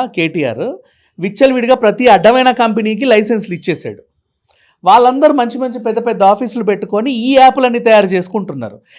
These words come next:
ఈ యాప్లకు కూడా వాడు పర్మిషన్ ఇచ్చారు. ఇప్పుడు జరిగిన ఆత్మహత్యలన్నీ కూడా వీళ్ళ హయాంలోనే జరిగాయి మీరు గమనిస్తే. Mostly ఇప్పుడు రేవంత్ రెడ్డి ప్రభుత్వంలో అరెస్టులు అవుతున్నాయి, కానీ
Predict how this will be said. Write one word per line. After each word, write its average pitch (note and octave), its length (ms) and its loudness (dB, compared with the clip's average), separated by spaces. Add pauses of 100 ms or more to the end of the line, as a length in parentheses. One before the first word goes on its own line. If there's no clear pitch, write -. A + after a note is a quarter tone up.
(120)
ఈ A3+ 100 -2
యాప్లకు A#3+ 360 6
కూడా D4 140 4
వాడు C4 180 2
పర్మిషన్ A#3 440 0
ఇచ్చారు. C#3+ 260 -6
ఇప్పుడు F3+ 220 -6
జరిగిన G#3 340 2
ఆత్మహత్యలన్నీ A#3 800 2
కూడా B3+ 160 2
వీళ్ళ A3+ 200 0
హయాంలోనే G#3+ 520 -2
జరిగాయి D#3 240 -6
మీరు C#3 220 -10
గమనిస్తే. E3 520 -8 (500)
Mostly A3 480 0 (280)
ఇప్పుడు C4+ 560 -2
రేవంత్ B3 340 0
రెడ్డి B3 160 0
ప్రభుత్వంలో A3 460 0
అరెస్టులు B3+ 360 0
అవుతున్నాయి, F#3+ 420 -2
కానీ B2 380 -8